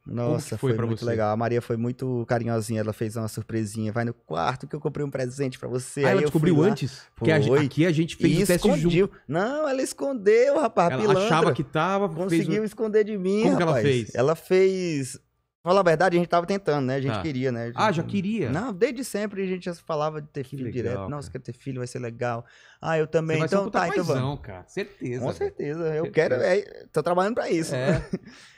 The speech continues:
Speaker 2: E aí, e aí a gente sempre fazendo teste, ai, ansioso, querendo, ai, tá bom. Aí o pessoal falava, "Não, quando esquecer, vai acontecer."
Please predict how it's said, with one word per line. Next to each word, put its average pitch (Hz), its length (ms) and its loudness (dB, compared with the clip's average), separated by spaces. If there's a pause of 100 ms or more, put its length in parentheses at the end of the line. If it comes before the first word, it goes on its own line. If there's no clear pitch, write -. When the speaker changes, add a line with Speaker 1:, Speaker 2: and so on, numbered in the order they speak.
(140)
Speaker 2:
E 156 140 2
aí, 202 720 2
e 190 100 4
aí 196 260 6
a 208 60 4
gente 202 240 0
sempre 214 300 -4
fazendo 214 300 -2
teste, 180 500 2
ai, 185 260 0
ansioso, 165 540 -4
querendo, 160 300 -6
ai, 147 180 -6
tá 185 160 -4
bom. 113 380 -8
Aí 131 120 -10
o 147 60 -10
pessoal 156 320 -8
falava, 135 300 -6
"Não, 190 120 -4
quando 196 360 -8
esquecer, 202 840 0
vai 175 140 0
acontecer." 175 520 -4